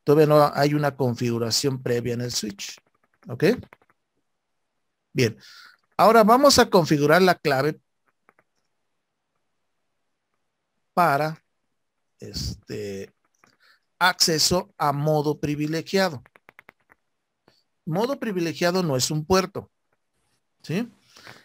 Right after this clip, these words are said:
Es un modo de configuración. Cuando yo le doy enable,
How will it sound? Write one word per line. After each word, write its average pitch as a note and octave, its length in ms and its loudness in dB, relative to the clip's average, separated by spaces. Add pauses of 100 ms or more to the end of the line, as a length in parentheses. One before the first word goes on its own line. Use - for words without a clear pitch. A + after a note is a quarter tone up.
(260)
Es G3 480 -2
un F#3 200 -4
modo D#3 320 0
de D3+ 100 -2
configuración. D3+ 920 -4 (100)
Cuando C3+ 220 -4
yo C#3+ 140 -2
le A#3 140 4
doy G3+ 280 -2
enable, C3 580 -4